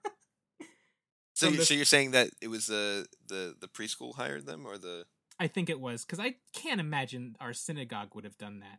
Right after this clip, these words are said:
Speaker 2: And it was a separate, kind of separate institutions
Speaker 1: Yeah,
Speaker 2: just
Speaker 1: they're
Speaker 2: run out of the
Speaker 1: c-,
Speaker 2: same
Speaker 1: yeah.
Speaker 2: building.
Speaker 1: They seem like kind of a separate, now it def-, now it's, like, a completely separate group. But yeah,
Speaker 2: Yeah.
Speaker 1: it was, um, that would,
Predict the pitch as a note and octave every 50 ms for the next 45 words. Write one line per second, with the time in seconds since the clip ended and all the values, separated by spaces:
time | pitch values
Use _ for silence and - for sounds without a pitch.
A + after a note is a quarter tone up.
0 | _ _ - C#3+ C#3 D3 D#3 D#3+ G3+ A3+ F3+ - - - - B2+ B2+ - - E3+
1 | D3 - - B2+ A#2 A#2 _ _ - - D3 B2 A2 - - - D3 B2+ - C3
2 | B2+ C3 C3 A#2+ - C3 - - C3+ C3 B2+ - D#3 C#3 B2+ D#3 E3+ E3 D#3+ E3+
3 | F3 C#3+ A#2+ A#2 A#2 A#2 A#2 - C3 B2 C3 C3 C3 C3 B2 C3 D3 D3+ - -
4 | - _ _ _ _ - B2 A#2+ - - B2+ B2 A#2 G#2+ - - A2+ G#2 G2 G2
5 | - A2 G2 - A#2 B2 B2+ B2+ A#2 G#2+ G#2+ G#2 - F#2 A2+ A2 A2 G#2+ - G2+
6 | E2+ F2 F2 F#2 D#2+ G2 F#2 - - - - D#2+ - - - - F2 - - G2+
7 | F2 A2 A2+ A2+ A2+ G#2+ G2+ D#2+ G2+ G#2 - - - A2 G#2 G#2+ - - - -
8 | - F#2+ G2 F#2+ F#2+ F#2+ F#2+ F#2+ G2+ _ _ _ _ _ _ _ _ _ _ _
9 | _ _ _ _ _ _ _ _ _ _ _ _ _ _ _ - A2 G2+ G#2 A2+
10 | G#2 G2 -